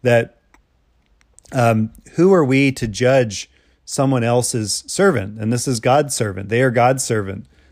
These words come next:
They don't bel-, they don't work for me. They work for God. So when I judge my brother or sister on something that they're doing or not doing, I am in fact standing in the place of God to do that. So Paul makes it really clear.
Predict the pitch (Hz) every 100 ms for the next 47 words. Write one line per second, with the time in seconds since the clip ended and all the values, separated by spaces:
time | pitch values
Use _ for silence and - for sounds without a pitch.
0 | _ 113 117 127 131 123 123 127 139 151
1 | 135 - 156 156 101 87 _ - 113 123
2 | - 123 117 113 98 92 - _ _ -
3 | 117 127 139 117 135 147 131 120 110 123
4 | 123 117 104 147 135 - 123 117 - _
5 | _ - 113 110 127 113 120 113 107 101
6 | 120 135 135 117 107 110 120 - 110 104
7 | 101 95 _ _ _ _ _ - 117 123
8 | 123 110 123 117 110 - - - _ _
9 | - - 135 147 151 117 107 98 113 107
10 | - 92 104 101 101 98 - _ _ _
11 | - 113 113 107 - - 147 135 123 _
12 | _ _ - 190 214 202 - 139 147 151
13 | 135 120 110 104 110